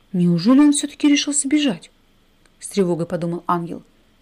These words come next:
«Даже не попрощался. Может быть, еще можно его остановить?» Он наклонился, чтобы рассмотреть, на что же наткнулись его босые ноги,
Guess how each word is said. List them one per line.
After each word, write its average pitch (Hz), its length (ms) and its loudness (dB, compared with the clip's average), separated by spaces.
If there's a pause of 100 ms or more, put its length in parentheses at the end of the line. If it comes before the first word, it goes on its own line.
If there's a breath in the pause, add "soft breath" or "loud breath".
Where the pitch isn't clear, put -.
(440)
«Даже 202 360 0
не 220 100 4
попрощался. 220 840 -2 (920)
Может 214 280 2
быть, 226 240 -2 (180)
еще 226 220 0
можно 240 220 6
его 240 140 4
остановить?» 294 560 2 (1400)
Он 202 180 0
наклонился, 208 640 0
чтобы 196 420 -4 (100)
рассмотреть, 196 720 2 (800)
на 196 160 0
что 208 180 -2
же 160 80 -8
наткнулись 185 520 -2
его 170 120 -6
босые 175 340 0
ноги, 277 320 4